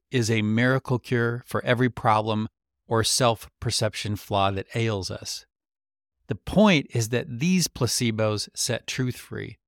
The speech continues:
not illusions. The women were different than the Vogue images that slipped into their perceptions and corrupted the code.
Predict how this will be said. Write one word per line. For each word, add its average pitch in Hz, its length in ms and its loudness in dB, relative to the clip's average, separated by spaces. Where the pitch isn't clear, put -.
not 117 440 0
illusions. 110 840 -2
The 120 80 2
women 147 360 6
were 123 160 2
different 113 640 -2
than 117 140 0
the 113 80 2
Vogue 123 300 4
images 117 520 -2
that 120 180 -8
slipped - 420 -4
into 123 180 0
their 113 140 0
perceptions 117 760 -2
and 127 180 2
corrupted 107 640 -2
the - 80 -10
code. 104 500 -4